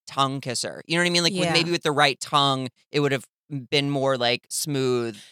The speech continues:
Speaker 2: So in high school,
Speaker 1: Okay,
Speaker 2: I
Speaker 1: we
Speaker 2: had a little fling
Speaker 1: Okay.
Speaker 2: with a, I got, I liked this guy a lot,
Speaker 1: Yeah.
Speaker 2: and finally we made out.
Speaker 1: Okay.
Speaker 2: And he just stuck his tongue in and out
Speaker 1: Bad.
Speaker 2: like a
Speaker 1: Bad.
Speaker 2: and I, I
Speaker 1: Groundhog.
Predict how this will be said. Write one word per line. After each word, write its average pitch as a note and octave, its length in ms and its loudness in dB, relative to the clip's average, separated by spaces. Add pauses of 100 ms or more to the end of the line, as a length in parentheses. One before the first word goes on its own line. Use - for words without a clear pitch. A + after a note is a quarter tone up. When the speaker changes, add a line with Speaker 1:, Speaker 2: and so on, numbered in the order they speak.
(160)
Speaker 2:
So - 300 2
in G#3 180 -2
high A#3 280 -2
school, D3+ 680 -6
Speaker 1:
Okay, B2+ 220 -2
Speaker 2:
I F3+ 100 2
Speaker 1:
we F#3 60 0
Speaker 2:
had F#3+ 220 0
a D#3+ 80 -2
little F3+ 340 -4
fling E3+ 560 -4
Speaker 1:
Okay. C#3 220 -2
Speaker 2:
with F3 160 -2
a, - 120 -4
I G#3 60 0
got, C4 220 2
I A#3 80 2
liked D#4 240 0
this - 160 -4
guy E3+ 200 2
a D3+ 100 -2
lot, D#3 420 0
Speaker 1:
Yeah. B2+ 160 -2
Speaker 2:
and D3+ 160 -2
finally G3 440 2
we D#3+ 140 -2
made D#3 300 -2
out. C3 340 -10 (140)
Speaker 1:
Okay. G#2+ 300 -12 (360)
Speaker 2:
And F3 460 0
he A#3 220 -6
just F#3+ 300 -2
stuck - 260 -4
his F#3 140 -8
tongue E3 280 -4
in A#3+ 400 -4
and G#3 200 -8
out C3 340 -6
Speaker 1:
Bad. B2+ 140 -4
Speaker 2:
like D#3+ 260 -2
a D3 340 -4 (380)
Speaker 1:
Bad. C3 200 -6
Speaker 2:
and G3+ 380 2
I, G#3 240 4
I G#3+ 180 0
Speaker 1:
Groundhog. E3+ 520 4